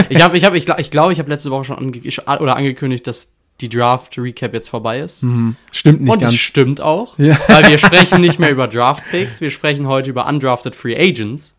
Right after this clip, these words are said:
Speaker 1: was natürlich was ganz anderes ist.
Speaker 2: Ja. Da, wo Max erwartet, dass Special-Teamer gepickt werden.
Speaker 1: Ja, oder halt,
Speaker 2: Ja, nee, ich
Speaker 1: äh,
Speaker 2: mein, weil du so einen großen Hass hast dagegen,
Speaker 1: Ach so,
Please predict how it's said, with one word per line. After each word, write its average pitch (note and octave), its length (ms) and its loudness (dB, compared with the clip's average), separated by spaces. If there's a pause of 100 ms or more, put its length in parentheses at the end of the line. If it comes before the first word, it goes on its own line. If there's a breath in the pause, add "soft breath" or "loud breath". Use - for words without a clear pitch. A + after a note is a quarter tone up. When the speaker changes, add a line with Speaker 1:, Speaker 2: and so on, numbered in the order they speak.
(140 soft breath)
Speaker 1:
was B2+ 200 0
natürlich C3+ 200 0
was - 280 -8
ganz D3 440 4
anderes G#2+ 440 -8
ist. - 260 -10
Speaker 2:
Ja. - 60 -20 (140)
Da, D3 320 4
wo D3+ 100 8
Max D#3 260 4
erwartet, B2+ 420 2
dass A#2+ 240 -2
Special-Teamer B2+ 880 0 (100)
gepickt - 380 -8
werden. - 220 -14 (680)
Speaker 1:
Ja, B2+ 300 2
oder A#2+ 240 2
halt, C#3+ 260 2
Speaker 2:
Ja, D3 140 8
nee, E3 100 10
ich C#3 60 6
Speaker 1:
äh, - 20 4
Speaker 2:
mein, E3+ 140 8
weil D3 140 8
du D3 100 8
so C#3 120 6
einen B2+ 200 4
großen C#3+ 380 4
Hass C3+ 240 -2
hast A2+ 220 -4
dagegen, A2+ 420 0
Speaker 1:
Ach B2 60 -4
so, B2+ 240 2